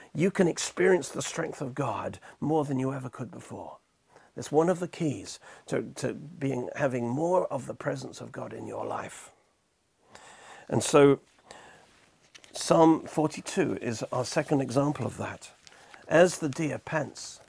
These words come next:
for the water brook, so pants my soul for you, O God." My th-, soul thirsts for God, for the living God. Don't put your trust in dead things, whether they're material possessions or,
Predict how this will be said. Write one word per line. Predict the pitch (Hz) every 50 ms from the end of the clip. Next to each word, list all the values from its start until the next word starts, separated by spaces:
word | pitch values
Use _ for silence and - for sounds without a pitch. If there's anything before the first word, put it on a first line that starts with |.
| _ - - -
for | - - 135
the | 127 135
water | 135 135 147 151 160 - 143
brook, | 98 - 107 - - -
so | - - 165 156 170 170 165 - - - -
pants | - - 160 143 147 - -
my | 135 131 131 131
soul | - - - 156 147 151 143
for | - - 143
you, | 151 160 151 139
O | 127 110
God." | 101 - 104 92 - -
My | 120 120 127
th-, | 123 - - - 160 160 143 - - 143
soul | - - - 156 151 165 160 - - - -
thirsts | - - - - 180 170 180 - -
for | - -
God, | 139 135 151 147 131 113 98
for | - - 135
the | 131 139
living | 143 147 143 170 185 170 185 156 127
God. | 104 95 85 76 - - - - _ _ _ _ _ _ _ _ _ _ _ _ - _ _ _ _ _ - - - - _ _ _ _ _ _ _ _ _
Don't | - 208 240 214
put | - - 233 -
your | 208 185 175
trust | - - 202 175 - - -
in | 170 156
dead | 143 - 165 165 156
things, | - - 165 156 131 104 92 - -
whether | 135 151 170 160 170
they're | 147 165 165
material | 156 151 147 - - - 170 165 165 160 156 147
possessions | 156 139 139 151 156 139 - - 101 98 98 -
or, | 120 120 107